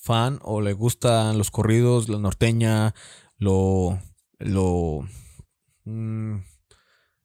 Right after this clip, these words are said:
lo arre, hijo, lo, lo alterado. Bueno, no tanto alterado, más bien lo norteño clasicón, como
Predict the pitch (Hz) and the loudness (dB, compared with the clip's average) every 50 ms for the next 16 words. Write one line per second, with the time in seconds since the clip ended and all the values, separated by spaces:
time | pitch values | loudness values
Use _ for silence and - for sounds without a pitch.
0 | _ _ _ 95 95 95 101 110 113 117 117 110 107 - - 123 110 101 92 87 | _ _ _ -2 2 2 4 4 4 4 2 2 2 2 2 2 2 2 0 -2
1 | 87 87 - - - _ _ - - - - 87 87 82 78 50 - - - _ | -4 -8 -12 -18 -20 _ _ -20 -20 -18 -14 -12 -12 -12 -12 -14 -16 -18 -20 _
2 | _ _ _ - - 90 76 87 98 98 98 - - 104 98 104 113 117 101 95 | _ _ _ -18 -16 -12 -8 -4 -4 -4 -2 -2 0 0 2 4 4 2 2 0
3 | 101 - _ _ _ - - - - - - 151 165 175 156 165 151 151 147 127 | -4 -8 _ _ _ -20 -20 -20 -20 -10 -6 -2 -2 0 0 2 2 4 2 4
4 | 110 - 117 120 113 110 117 123 117 123 123 123 120 120 113 92 92 107 110 107 | 4 4 4 4 4 2 2 2 2 2 2 2 2 0 -2 -2 -2 0 0 2
5 | 104 98 - - 120 120 123 120 - - 98 92 - - - - 123 139 143 127 | 0 0 0 0 0 0 0 -2 -2 -2 -4 -4 -4 -4 -4 -4 -4 -2 -4 -6
6 | - - _ _ _ _ _ _ _ _ _ _ _ _ _ _ _ _ _ - | -10 -16 _ _ _ _ _ _ _ _ _ _ _ _ _ _ _ _ _ -12
7 | 98 92 90 90 90 87 87 87 92 92 | -10 -8 -6 -6 -6 -6 -8 -8 -10 -12